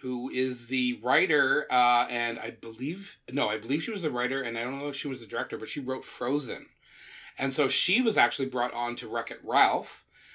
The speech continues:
Uh, and she also helped steer Frozen two to where it was. So she is now actually, I believe, taken over, uh, for John Lasseter as, like, the, the lead. So with regards to the shift that they've been going away from, it's also because Jennifer Lee, I think, is making a big push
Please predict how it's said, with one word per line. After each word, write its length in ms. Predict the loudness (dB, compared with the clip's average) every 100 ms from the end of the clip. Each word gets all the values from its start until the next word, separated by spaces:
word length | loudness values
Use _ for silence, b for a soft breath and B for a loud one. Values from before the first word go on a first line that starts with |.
| B 4
Uh, 320 | 8 10 8
and 180 | 4 0
she 240 | 0 0
also 300 | 0 0 0
helped 300 | -2 -2 -4
steer 360 | -8 -6 -2 -2
Frozen 460 | -2 -2 -2 -6 -8
two 240 | -2 -2
to 140 | -2
where 180 | -4 -6
it 80 | -6
was. 400 | -8 -8 -10 -14 B B
So 160 | -4 -2
she 400 | 2 0 2 2
is 180 | 0 0
now 220 | 2 4
actually, 500 | 2 0 -4 -4 -4
I 140 | -6
believe, 400 | -6 -6 -6 -6
taken 320 | -4 -4 -4 -4
over, 580 | -2 0 0 -2 -6 -2
uh, 180 | -2 -2
for 220 | -2 -4
John 320 | 0 0 2
Lasseter 520 | 2 0 -2 -4 -4
as, 200 | -6 -6
like, 180 | -8 -6
the, 260 | -8 -8 -10 -16 -8
the 140 | -6
lead. 340 | -4 -6 -6 0
So 340 | 2 2 0
with 340 | 0 4 4 4
regards 400 | 6 8 8 4
to 60 |
the 120 | 0 0
shift 520 | 2 6 6 6 2
that 160 | 2
they've 180 | 4 2
been 140 | 0 2
going 240 | 2 4
away 200 | 4 4
from, 440 | 4 2 2 0 -4
it's 180 | 0
also 280 | 0 0 0
because 300 | -2 0 0
Jennifer 380 | 2 0 0 -4
Lee, 380 | 0 2 4 2
I 100 | 0
think, 280 | -2 -4 -6
is 120 | -4
making 320 | -4 -2 -6
a 60 | -4
big 260 | -4 -2
push 440 | 2 4 4 2